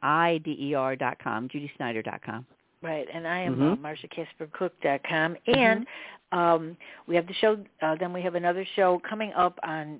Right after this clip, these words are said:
Speaker 2: Tuesday, which is on historical writing novels, and, uh,
Speaker 1: Oh,
Speaker 2: cast,
Speaker 1: interesting.
Speaker 2: well, we have a couple guests on that, and that, you know, should be interesting. I, I don't think I can write that, but I love having those guests on 'cause it's, you know, you have to be really precise writer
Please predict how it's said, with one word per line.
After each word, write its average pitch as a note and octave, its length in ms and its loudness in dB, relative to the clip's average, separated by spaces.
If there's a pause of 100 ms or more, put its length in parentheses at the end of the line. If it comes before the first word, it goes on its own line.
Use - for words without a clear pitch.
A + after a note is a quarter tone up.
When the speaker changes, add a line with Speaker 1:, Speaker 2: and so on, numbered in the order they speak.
Speaker 2:
Tuesday, F3+ 480 2
which D#3+ 320 -2
is D#3 320 -4 (240)
on D3 220 -4
historical E3 800 2 (460)
writing D3 340 0
novels, D3 440 -2 (240)
and, D3 380 -4
uh, - 220 -2 (100)
Speaker 1:
Oh, A#3 400 -4
Speaker 2:
cast, F#3 200 6
Speaker 1:
interesting. F3 260 -6
Speaker 2:
well, F#3 100 4
we F3 120 2
have E3+ 120 2
a F3+ 80 0
couple F3+ 220 -2
guests E3+ 300 2
on D3 200 -4
that, D3 260 0
and D#3+ 180 -4
that, E3+ 280 4 (160)
you F#3 100 -4
know, D3 160 -4 (100)
should E3 100 -6
be D#3 100 -6
interesting. D#3+ 440 -8
I, A#3 280 4 (100)
I A3 140 4 (260)
don't F#3+ 220 2
think E3+ 160 -2
I D3+ 100 0
can D3+ 180 -10
write D3 280 -8
that, F#3+ 160 2
but F3 140 0
I D#3 80 2
love F3+ 260 4
having E3+ 260 0
those D3+ 180 -4
guests D#3 240 -4
on F3 160 -2
'cause D#3+ 220 -6
it's, D#3+ 140 -8 (400)
you - 80 2
know, D4 100 4
you C#4 80 6
have C4 140 2
to A#3+ 80 -4
be G3 120 -2
really G3+ 360 2
precise E3 500 -6 (300)
writer D3+ 400 -4